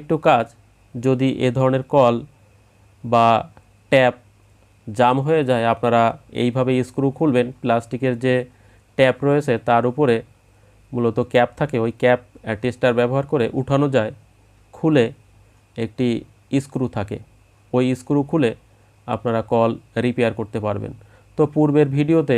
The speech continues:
আমি আপনাদের দেখিয়েছিলাম এই ট্যাপ নষ্ট হয়ে গেলে বা জাম হয়ে গেলে যদি ভাল্ব খুলতে হয়, ওই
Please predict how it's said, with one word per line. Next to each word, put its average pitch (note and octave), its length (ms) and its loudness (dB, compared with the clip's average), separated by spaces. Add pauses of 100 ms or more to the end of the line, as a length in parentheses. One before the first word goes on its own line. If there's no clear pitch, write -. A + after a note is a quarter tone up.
(140)
আমি A#2+ 140 0 (100)
আপনাদের B2 360 -2
দেখিয়েছিলাম B2 540 -2 (1200)
এই B2+ 140 0 (140)
ট্যাপ B2 220 4 (140)
নষ্ট B2 220 0 (100)
হয়ে D#3 240 2
গেলে C#3 140 2 (100)
বা A#2 80 4 (120)
জাম A#2+ 180 2 (120)
হয়ে D3+ 200 2
গেলে C3 160 2 (140)
যদি A#2+ 240 -2 (560)
ভাল্ব A#2+ 340 2 (120)
খুলতে D3 340 -2
হয়, A2+ 180 0 (1080)
ওই B2 140 2